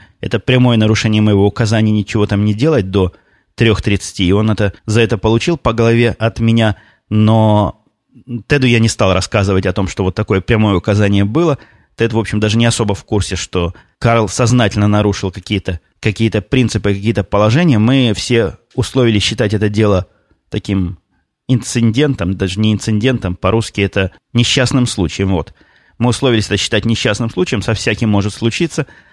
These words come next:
А в процессе починки всего этого дела Карл был из тех, кто сидел в офисе, по-моему, подряд часов двадцать,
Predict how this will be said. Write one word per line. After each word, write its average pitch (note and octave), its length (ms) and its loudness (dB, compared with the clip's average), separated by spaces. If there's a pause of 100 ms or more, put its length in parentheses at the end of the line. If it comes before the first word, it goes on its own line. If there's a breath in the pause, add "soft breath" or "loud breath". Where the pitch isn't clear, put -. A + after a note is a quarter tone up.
(160 soft breath)
А G#2 640 2
в - 140 -20
процессе B2 360 -2
починки D3+ 560 -2
всего G#2+ 280 0
этого G#2 240 2
дела A2+ 260 0
Карл A2 240 -2
был G2+ 220 -4
из - 220 -10
тех, A2+ 200 -2
кто - 120 -6
сидел G#2+ 320 0
в G#2 80 0
офисе, G#2 460 -4 (360)
по-моему, A2+ 400 2
подряд G#2+ 440 0
часов G#2 300 -4
двадцать, G#2+ 460 -2